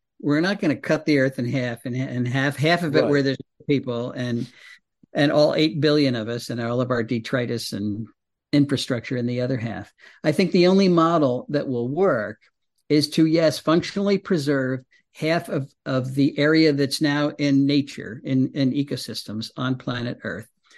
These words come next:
Speaker 1: But we're gonna live right there. We're not going to have humans and nature separated anymore. We can't do it. We're already everywhere.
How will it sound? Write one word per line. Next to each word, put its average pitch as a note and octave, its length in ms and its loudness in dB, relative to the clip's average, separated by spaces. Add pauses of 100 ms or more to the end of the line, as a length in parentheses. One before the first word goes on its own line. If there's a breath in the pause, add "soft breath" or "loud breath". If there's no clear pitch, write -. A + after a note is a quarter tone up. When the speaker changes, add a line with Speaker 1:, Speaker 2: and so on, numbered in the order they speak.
(300 soft breath)
Speaker 1:
But D3 340 2
we're G3 160 6
gonna A3 180 6
live C#3 240 4
right A2+ 260 0
there. A#2+ 300 -6
We're B2+ 140 0
not D#3 240 0
going C#3+ 180 2
to B2+ 60 -2
have B2 220 -2
humans C#3 380 0
and B2 80 -8
nature A#2+ 300 -8
separated G#2+ 640 -6
anymore. G2+ 480 -12 (320)
We E3+ 80 2
can't F3 220 2
do E3 160 4
it. D3 60 4
We're D#3 180 6
already D#3 320 6
everywhere. A#2+ 520 -4